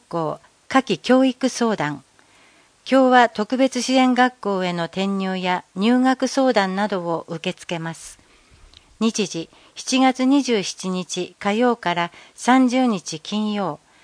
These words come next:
午前の部は午前九時から十時から十一時から、午後の部、午後一時三十分から二時三十分から三時三十分からです。場所、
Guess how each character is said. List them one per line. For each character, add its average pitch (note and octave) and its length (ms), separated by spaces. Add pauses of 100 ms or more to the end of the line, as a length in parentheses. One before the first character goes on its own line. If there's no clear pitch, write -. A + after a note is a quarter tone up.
(260)
午 A#3+ 160
前 C#4 180
の G#3+ 200
部 F#3+ 120
は F3+ 220 (280)
午 B3 180
前 A3 240
九 A#3+ 160
時 A3 120
か D#3 200
ら D3+ 180 (300)
十 A#3 240
時 F3 160
か D3+ 180
ら C#3+ 180 (200)
十 A#3+ 280
一 A#3+ 220
時 D#3+ 140
か D3 160
ら、 C3+ 160 (720)
午 B3+ 140
後 B3 140
の E3 160
部、 D#3 220 (460)
午 A#3+ 100
後 G#3+ 260
一 B3 300
時 A#3 140
三 A#3+ 260
十 B3 140
分 E3+ 280
か D#3 200
ら C#3+ 160 (340)
二 A3+ 140
時 G3+ 120
三 A3+ 280
十 A#3+ 160
分 E3+ 300
か D3+ 180
ら D3+ 180 (240)
三 A#3+ 360
時 - 280
三 A#3 320
十 B3 140
分 E3 260
か D3+ 140
ら D3 140
で D#3 120
す。 - 300 (720)
場 F3+ 100
所、 F#3+ 260